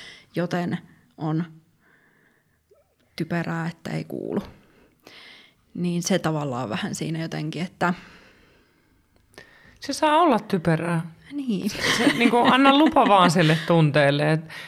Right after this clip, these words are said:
Speaker 2: sähän sanot, että on ihan hirveän hyvin.
Speaker 1: Mm.
Speaker 2: Et sä kaipaisit kosketusta eri muodoissa. Seksi on yksi niistä,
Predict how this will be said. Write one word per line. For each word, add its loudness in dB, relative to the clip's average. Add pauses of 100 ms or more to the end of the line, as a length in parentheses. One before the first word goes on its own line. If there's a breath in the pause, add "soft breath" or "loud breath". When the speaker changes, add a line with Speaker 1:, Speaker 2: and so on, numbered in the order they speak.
Speaker 2:
sähän 0
sanot, 2
että 2
on 6
ihan 0
hirveän 0
hyvin. -6 (220)
Speaker 1:
Mm. 2 (1000 soft breath)
Speaker 2:
Et -2
sä -2
kaipaisit 0 (260)
kosketusta -4 (220)
eri 2
muodoissa. -2 (500 soft breath)
Seksi 0
on 0
yksi -4
niistä, -6